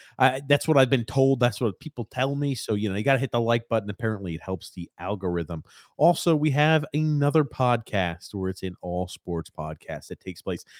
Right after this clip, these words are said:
every single Thursday, nine P M Eastern Standard Time. So tomorrow at nine P M Eastern Standard Time, and every single Sunday at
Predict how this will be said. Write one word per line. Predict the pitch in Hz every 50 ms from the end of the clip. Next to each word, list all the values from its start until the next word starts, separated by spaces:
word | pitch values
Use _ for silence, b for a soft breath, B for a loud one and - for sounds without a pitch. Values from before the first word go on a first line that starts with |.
| B B B B -
every | 131 139 135 139 127
single | - - - 139 131 127 123 113
Thursday, | - - - - 123 127 143 151 147 120 98 95 85 80 80 85 95 b b b b b _
nine | 92 95 95 101 104 120 139 143 139 123
P | - - 92 85
M | 85 78
Eastern | 82 82 80 - - 82 78
Standard | - - - 80 78 78 78 78
Time. | - 87 82 82 80
So | - - 90
tomorrow | - - 101 98 104 117 127 113 92 87 98 110 -
at | - 107 104 -
nine | 101 98 98 98 107 117 117 110
P | - - 90
M | 82 80 80
Eastern | 80 82 - - - 78
Standard | 76 - - 82 76 76 78 78 -
Time, | - 85 80 82 87 90 B B B B B B B
and | - 123 127
every | - 151 156 156 180 180
single | 156 - - 175 175 180 175 165 147
Sunday | - - - 180 196 185 139 101 90 85 85 90 - -
at | 123 127